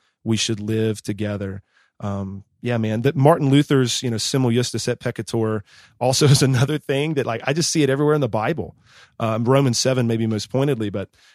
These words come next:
man alive, I mean, we're just absolutely living life in a state, in a condition of sin, and that means all kinds of things for the Christian. We're trusting Christ, He is our righteousness, and we still struggle against our corruption. Um, those kinds of things are clear. Like,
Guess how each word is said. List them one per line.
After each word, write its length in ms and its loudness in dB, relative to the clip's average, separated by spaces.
man 260 2
alive, 300 -2
I 40 -4
mean, 120 -4
we're 100 -2
just 320 -6
absolutely 560 -2
living 300 -2
life 300 -2
in 80 -2
a 60 -4
state, 420 -2
in 100 0
a 80 0
condition 560 -2
of 120 -4
sin, 500 -4
and 120 4
that 100 2
means 240 2
all 140 2
kinds 300 -2
of 80 -2
things 260 -2
for 100 -4
the 80 -4
Christian. 460 -8
We're 220 0
trusting 540 0
Christ, 560 -4
He 200 -2
is 100 -2
our 120 0
righteousness, 600 -4
and 200 -4
we 100 0
still 260 -2
struggle 420 -4
against 280 -8
our 100 -6
corruption. 540 -10
Um, 160 -8
those 200 -6
kinds 200 -6
of 120 -10
things 240 -6
are 80 -8
clear. 440 -4
Like, 180 0